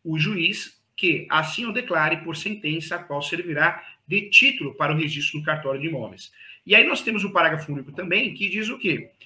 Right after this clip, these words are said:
Existe essa redução também de quinze para dez. Essa redução vai ocorrer, gente, o prazo estabelecido nesse artigo, ele vai reduzir,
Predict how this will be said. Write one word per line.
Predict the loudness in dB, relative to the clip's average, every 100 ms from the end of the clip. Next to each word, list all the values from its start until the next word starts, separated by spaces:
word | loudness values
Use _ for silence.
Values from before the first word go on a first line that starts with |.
| _ -8
Existe | -6 -2 -2
essa | 0 0
redução | 0 -2 -4 -4 -4 -4
também | -6 -2 -2
de | -4
quinze | -6 -8 -8 -4
para | -2 0
dez. | 4 4 2 -4 -12 -16 -6
Essa | -2 0 2
redução | 2 0 -4 -4
vai | -2
ocorrer, | -2 -2 0 2 0
gente, | -2 -6 -8 -10 _ -16
o | -4
prazo | 0 0 -2
estabelecido | -4 -4 -6 -10
nesse | -10 -8
artigo, | -6 -4 -6
ele | -4
vai | 0 2
reduzir, | 0 -2 -8 -10 -12